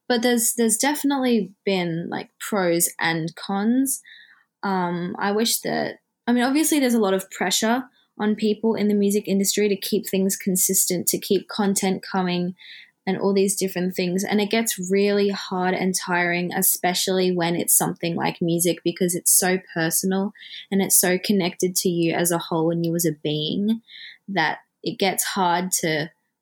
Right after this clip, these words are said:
stay motivated and inspired all the time. 'Cause sometimes you're having down days and,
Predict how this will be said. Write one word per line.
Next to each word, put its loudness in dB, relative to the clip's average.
stay 2
motivated 0
and 0
inspired -2
all 0
the -6
time. -4
'Cause -4
sometimes 2
you're 0
having 2
down -2
days 0
and, -4